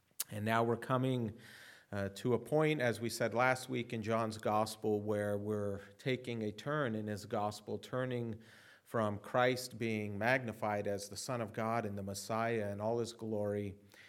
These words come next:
and we've taken a turn to the cross. And so take your Bibles and turn to John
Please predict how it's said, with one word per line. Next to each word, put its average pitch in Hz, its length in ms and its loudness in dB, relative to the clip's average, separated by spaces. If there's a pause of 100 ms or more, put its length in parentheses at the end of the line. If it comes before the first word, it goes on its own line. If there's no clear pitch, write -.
(180)
and 101 260 -4
we've 110 280 -2
taken 120 380 -2
a 107 60 -2
turn 117 640 -2 (180)
to 107 460 0 (360)
the 110 100 -2
cross. 110 760 4 (240)
And 107 180 -6
so 107 400 0 (120)
take 135 280 -2
your 127 120 -2
Bibles 110 600 2
and 101 140 -6
turn 127 260 -4
to 120 200 -4
John 110 460 2